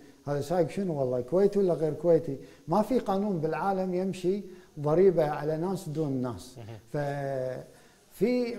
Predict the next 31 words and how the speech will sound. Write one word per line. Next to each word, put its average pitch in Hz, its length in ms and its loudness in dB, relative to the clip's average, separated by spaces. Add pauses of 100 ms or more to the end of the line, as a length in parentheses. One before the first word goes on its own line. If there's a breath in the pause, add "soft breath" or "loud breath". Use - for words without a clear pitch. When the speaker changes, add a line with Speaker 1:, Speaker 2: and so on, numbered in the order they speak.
Speaker 1:
قوانين 175 600 -4
ما 196 260 -6
يمكن 190 500 -4
تفهم 170 360 -6
منها 180 440 -4
إلا 143 200 -4
يعني 135 280 -6
والله 135 300 -4
لا، 143 180 -6 (380 loud breath)
هذه 143 260 0
يفهم 131 400 0
منها 123 200 -6
عنصرية، 151 600 -2
هذه 127 280 -4
يفهم 123 200 -8
منها 117 260 -8
غير 127 120 -12
عنصرية. - 340 -16 (180)
أنا 226 220 -6
Speaker 2:
أوكي. 180 340 -8
Speaker 1:
أقول 185 300 -2 (520 loud breath)
يعني 131 460 -2
في 156 340 -4
أثناء 160 360 -6
معالجتنا 135 720 -6
لأي 175 400 -4
مشكلة 151 680 -6 (560 soft breath)
لا 214 220 2
ن-، 254 160 0
لا 220 300 2
نتكلم 254 840 2